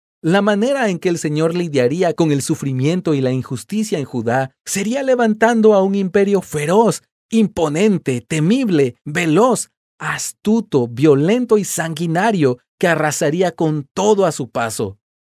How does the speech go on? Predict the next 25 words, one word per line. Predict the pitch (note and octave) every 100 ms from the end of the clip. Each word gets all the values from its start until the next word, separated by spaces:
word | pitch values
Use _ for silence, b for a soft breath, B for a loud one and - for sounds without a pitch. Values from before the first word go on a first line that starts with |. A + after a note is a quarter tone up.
| _ _ _
Los | - C#3 -
planes | D3 D#3+ D3+
de | B2+
Dios | A2 C3+ C#3+
son | D#3+ D3+
mucho | D#3 D#3+ E3
más | D#3+ G#3+ G#3+
altos | B3 A3+ A3 G#3+
que | A3+
los | G#3 F#3
nuestros. | D#3+ F#3+ A3 - A#2+ A#2 - _ _ -
En | F3 F3
muchas | C#4+ - A#3+
ocasiones, | G#3+ F#3+ - C#3 A2 A#2+ -
su | - D3+
proceder | D#3+ D#3 D3 B2+ D#3+
nos | F#3+ F3+
podrá | - D3 D3 D#3
parecer | D#3+ D3 - E3+ D#3+
contrario, | B2+ A2 C#3+ F3 E3 A2+ A2 -
confuso, | - C#3 B2+ - A3+ A3 - B2+ C3 _
inapropiado, | D#3+ D#3+ F3 E3+ E3 - G3 A3+ D#3 B2 - _
ilógico | - F3+ F3 A#3 C4 G#3+ D3 D#3 D#3 -
o | C#3 D3
impensable. | D#3+ D3 G3 F#3+ - C4 C4 C#3+ G#2